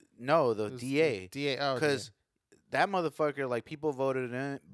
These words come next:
Speaker 1: voted him in because of all the corruption that was going on with D A, period,
Speaker 2: Right.
Speaker 1: before him. And now you have an opportunity to really do something about the shit and show, this is your first opportunity to really be like,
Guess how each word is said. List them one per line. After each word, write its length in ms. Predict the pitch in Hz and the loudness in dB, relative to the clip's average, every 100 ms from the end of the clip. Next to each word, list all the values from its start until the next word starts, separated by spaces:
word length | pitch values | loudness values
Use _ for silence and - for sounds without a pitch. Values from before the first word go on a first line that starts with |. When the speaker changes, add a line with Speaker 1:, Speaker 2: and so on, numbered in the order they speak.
| 90 | -2
Speaker 1:
voted 440 | 117 123 117 117 | 2 2 0 -10
him 240 | 107 117 104 | -8 -10 -10
in 400 | 117 175 180 151 | -2 0 0 -4
because 400 | 120 135 135 123 | -12 -6 -6 -6
of 140 | 110 | -8
all 180 | 101 147 | -4 -4
the 80 | 143 | -4
corruption 500 | - 139 220 - 147 | -4 0 0 -2 -8
that 120 | 135 | -6
was 100 | 123 | -6
going 240 | 117 135 135 | -6 -6 -4
on 120 | 135 | -4
with 100 | 139 _ | -4 _
D 160 | 185 190 | -4 0
A, 120 | 190 | 0
period, 540 | - 285 302 147 98 | -2 -4 -4 -4 -6
Speaker 2:
Right. 120 | 127 127 | -4 2
Speaker 1:
before 140 | 277 | 2
him. 240 | 233 123 - _ _ _ _ _ _ _ | 0 -8 -14 _ _ _ _ _ _ _
And 160 | - 139 | -6 2
now 260 | 175 226 196 | 6 6 6
you 160 | 175 | 6
have 120 | 180 | 6
an 80 | 170 | 6
opportunity 560 | 175 160 147 202 214 170 | 0 0 -4 -4 -2 -2
to 100 | 135 | -4
really 380 | 120 147 233 220 | -2 0 0 -4
do 260 | 139 185 233 | -2 -2 -2
something 320 | - 170 143 | -4 -6 -6
about 300 | 127 127 127 | 0 2 2
the 80 | 123 | 0
shit 380 | - 131 131 - _ - | -6 -2 -2 -4 _ -6
and 200 | 127 120 | -4 -2
show, 480 | - 170 196 160 131 | 4 6 8 6 4
this 240 | 175 - | 0 0
is 80 | 240 | -2
your 100 | 196 | -2
first 320 | - 208 196 | 4 4 6
opportunity 600 | 190 170 - 170 156 139 | 2 0 -2 -4 -2 -6
to 60 | 120 | -6
really 280 | 127 160 | -4 -2
be 160 | 135 139 | -2 -4
like, 320 | 123 107 - | -4 -6 -12